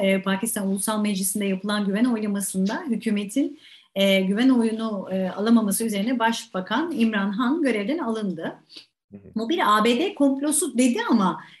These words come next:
Speaker 1: e, dün, e, Pakistan'da Başbakan seçilen Shahbaz Sharif yemin ederek görevine başladı. Şimdi Sharif'in Cumhurbaşkanı Erdoğan'la da yakın ilişkisi olduğunu biliyoruz hocam.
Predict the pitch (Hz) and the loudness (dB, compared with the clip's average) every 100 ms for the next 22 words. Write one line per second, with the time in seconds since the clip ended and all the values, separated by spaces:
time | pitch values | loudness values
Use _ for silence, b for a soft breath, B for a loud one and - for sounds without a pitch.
0 | B 208 202 202 226 254 262 240 220 214 | B 2 2 2 4 4 4 2 0 -2
1 | 208 226 220 247 - 214 240 220 220 208 | -2 -2 0 -2 -2 0 0 -2 -6 -6
2 | 214 214 208 196 190 196 - 233 233 185 | -6 -4 -4 -2 0 0 0 -2 0 -4
3 | - 226 233 254 240 226 180 175 262 - | 0 0 0 4 4 4 2 0 -2 -4
4 | - 233 170 233 240 185 - 160 160 - | -2 0 2 0 0 -2 -4 -8 -6 2
5 | 240 240 269 269 320 262 311 311 302 - | 2 4 2 2 2 2 0 2 0 2
6 | 294 285 381 466 311 226 196 190 190 180 | 2 2 -2 0 2 2 0 -2 0 -2
7 | - 180 180 165 175 165 160 165 160 160 | -4 -6 -6 -4 -4 -4 -4 -2 -2 -2
8 | 165 175 294 | -4 -2 -4